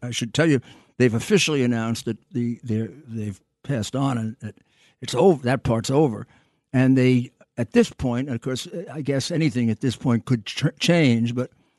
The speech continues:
at this point, the Coast Guard is saying that the debris found is consistent with a catastrophic event. So that gets you pretty close to something happened to the, to, to the submersible. God, if God was being merciful to them,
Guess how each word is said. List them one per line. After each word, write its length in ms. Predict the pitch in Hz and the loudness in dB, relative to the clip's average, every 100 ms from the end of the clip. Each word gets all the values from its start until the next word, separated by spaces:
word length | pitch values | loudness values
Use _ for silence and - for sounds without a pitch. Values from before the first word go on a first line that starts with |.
| _ | _
at 140 | 131 - | -10 -2
this 180 | 220 - | -2 0
point, 360 | 165 160 143 | 2 2 0
the 120 | 127 | -2
Coast 320 | 117 185 180 - | 0 0 0 0
Guard 240 | 160 147 | 0 0
is 80 | 127 | -2
saying 240 | 151 147 | -2 0
that 100 | 127 | 0
the 100 | 120 | 0
debris 360 | 117 113 151 156 | -4 -2 2 2
found 260 | - 131 | 2 0
is 80 | 123 | 0
consistent 560 | - 127 - 208 - 147 | -2 -2 2 0 2 0
with 100 | 120 | -2
a 40 | |
catastrophic 720 | - 127 123 - 123 120 120 | 2 0 0 -2 -4 -4 -4
event. 480 | 98 101 120 - _ _ _ _ _ _ _ _ | -2 0 0 -2 _ _ _ _ _ _ _ _
So 140 | _ 170 | _ -8
that 260 | 220 226 | -8 -4
gets 240 | - 165 - | -2 -2 0
you 80 | 139 | -2
pretty 340 | - 294 226 | 0 0 0
close 420 | - - 131 123 | 0 0 2 0
to 440 | - 131 117 113 110 _ _ _ _ _ | -2 2 2 2 -2 _ _ _ _ _
something 360 | - 160 147 | -2 0 0
happened 460 | 135 165 - 123 120 | 2 0 2 -2 -2
to 120 | 127 | -4
the, 160 | 110 117 _ | -4 -6 _
to, 200 | 123 120 _ | -8 -8 _
to 180 | - 113 | -4 -2
the 200 | 110 110 | -2 -4
submersible. 880 | 104 123 120 - - 147 131 92 - _ _ _ _ _ _ _ _ 101 | -4 -6 -6 -6 -2 0 0 -6 -14 _ _ _ _ _ _ _ _ -8
God, 420 | 101 151 175 147 139 - _ _ | -4 0 0 -2 -8 -20 _ _
if 140 | 139 139 | -8 -2
God 400 | 151 180 165 170 | 0 0 -2 -10
was 260 | 175 147 123 | -10 -4 -2
being 220 | 127 135 | 2 2
merciful 400 | 165 - 180 139 | 4 2 0 -2
to 100 | 131 | -2
them, 240 | 127 131 | 0 0